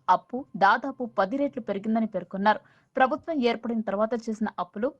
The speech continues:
కాంగ్రెస్ ప్రభుత్వం ఏర్పడిన తర్వాత ముప్పై ఐదు వేల నూట పద్దెనిమిది కోట్ల రుణాలు తీసుకోగా, గత ప్రభుత్వం చేసిన రుణాలలో అసలు వడ్డీలతో కలిపి నలభై రెండు వేల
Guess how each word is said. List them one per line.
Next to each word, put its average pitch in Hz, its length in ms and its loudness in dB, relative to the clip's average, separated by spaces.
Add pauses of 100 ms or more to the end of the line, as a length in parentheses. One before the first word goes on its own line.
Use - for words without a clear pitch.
(160)
కాంగ్రెస్ 285 400 0
ప్రభుత్వం 233 340 -4
ఏర్పడిన 220 480 -2
తర్వాత 185 500 -2 (400)
ముప్పై 247 280 -2
ఐదు 262 120 -6
వేల 220 260 2
నూట 214 260 -2
పద్దెనిమిది 220 640 -2 (120)
కోట్ల 226 300 -4
రుణాలు 214 340 0
తీసుకోగా, 220 720 -4 (100)
గత 214 120 -2
ప్రభుత్వం 247 460 -4 (120)
చేసిన 226 260 0
రుణాలలో 190 520 -2 (100)
అసలు 214 320 0
వడ్డీలతో 226 580 -2
కలిపి 185 440 -8 (300)
నలభై 254 340 2
రెండు 302 180 -4
వేల 220 280 4